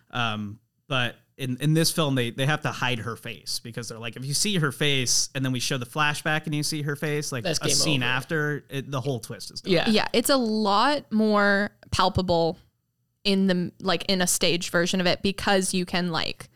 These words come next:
Speaker 3: you look at her face, like, just fully. Like, you just see the woman
Speaker 1: Yeah.
Speaker 3: and then you see the woman playing another role. And like you said, you assume it's the ensemble. And then it's like,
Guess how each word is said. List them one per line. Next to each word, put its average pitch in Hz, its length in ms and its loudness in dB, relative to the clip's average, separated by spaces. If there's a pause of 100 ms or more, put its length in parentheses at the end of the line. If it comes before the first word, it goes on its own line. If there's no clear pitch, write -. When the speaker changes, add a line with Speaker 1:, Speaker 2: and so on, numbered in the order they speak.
(500)
Speaker 3:
you 208 180 2
look 202 440 2
at 190 240 2 (220)
her 202 200 2
face, - 440 2
like, 190 200 2
just 202 220 2
fully. 185 320 0
Like, 190 200 0
you 214 80 4
just 208 200 4
see 240 160 4
the 208 80 4
woman 196 220 4
Speaker 1:
Yeah. - 40 2
Speaker 3:
and 190 80 0
then 190 100 2
you 180 60 0
see 196 200 0
the 185 80 2
woman 185 200 0
playing 185 240 2
another 170 220 0
role. 139 240 2
And 180 100 0
like 180 160 0
you 196 120 2
said, 165 240 0
you 185 120 0
assume 196 380 2
it's 185 140 -2
the 185 120 2
ensemble. 95 520 -2
And 196 120 2
then 180 100 2
it's 180 120 -4
like, 165 240 0